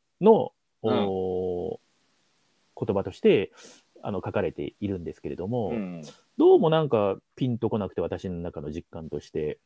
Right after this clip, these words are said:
Speaker 2: うん。
Speaker 1: でも、もともとコンビニの毎月の売り上げが上がったか下がったかとか、私ずっとこう、連続性を持ってウォッチしてなくて、
Speaker 2: うん。
Speaker 1: ポーンとこの七月が五ヶ月連続増加したんだって、このニュースを見て。
Speaker 2: うん。
Speaker 1: で、なんか腑に落ちなくて、
Speaker 2: うん。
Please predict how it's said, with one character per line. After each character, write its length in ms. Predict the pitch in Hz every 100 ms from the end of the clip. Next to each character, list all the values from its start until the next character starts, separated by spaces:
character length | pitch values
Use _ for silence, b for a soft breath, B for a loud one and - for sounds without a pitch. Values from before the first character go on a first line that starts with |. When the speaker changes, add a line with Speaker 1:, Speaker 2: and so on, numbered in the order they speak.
| -
Speaker 2:
う 80 |
ん。 320 | 110 98 85 76 _ _ - _ -
Speaker 1:
で 120 | - 196
も、 120 | 165
も 200 | 170 208
と 60 |
も 60 | 262
と 100 | 277
コ 140 | -
ン 80 | 285
ビ 100 | 302
ニ 80 | 277
の 280 | 254 247 240
毎 280 | 220 226 214
月 160 | -
の 140 | 226 220
売 80 |
り 60 | 214
上 80 | 208
げ 440 | 208 202 202 196
が 280 | 185 180 175
上 60 | 170
が 60 |
っ 80 | 180
た 120 | -
か 100 | 165
下 120 | 135 117
が 80 |
っ 80 | 123
た 100 | -
か 120 | 98
と 80 | 92
か、 80 | 90
私 300 | 92 104 104
ず 120 | 113
っ 40 | 147
と 160 | -
こ 460 | 147 143 135 131 123
う、 60 |
連 200 | 127 165
続 200 | 160 160
性 120 | - 156
を 80 |
持 100 | 151
っ 40 | 147
て 100 | 95
ウ 40 |
ォ 100 | 110
ッ 40 | 135
チ 100 | 101
し 80 | -
て 80 | 101
な 120 | 98
く 80 | -
て、 440 | 104 98 87 - -
Speaker 2:
う 80 | 135 110
ん。 20 |
Speaker 1:
ポ 140 | 214
ー 20 | 214
ン 40 |
と 100 | 123
こ 80 | 104
の 80 | 92
七 180 | -
月 220 | 120 117 113
が 220 | 95 90
五 120 | 95
ヶ 120 | 98
月 240 | 90 92 90
連 140 | 87
続 160 | 87 90
増 140 | 90
加 120 | 85 87
し 60 |
た 100 | -
ん 60 | 87
だ 60 |
っ 40 | 76
て、 80 | -
こ 80 |
の 80 | 76
ニ 100 | 78
ュ 60 | 82
ー 40 |
ス 100 | -
を 80 | - 71
見 60 |
て。 300 | - - _ _ -
Speaker 2:
う 80 | 131
ん。 240 | 110 85 - _
Speaker 1:
で、 60 | -
な 80 | 190
ん 20 |
か 80 | 120
腑 100 | 117
に 120 | 117
落 100 | 113
ち 80 | 123
な 100 | 92
く 100 | -
て、 520 | - 101 92 73 - -
Speaker 2:
う 100 | 117
ん。 200 | 104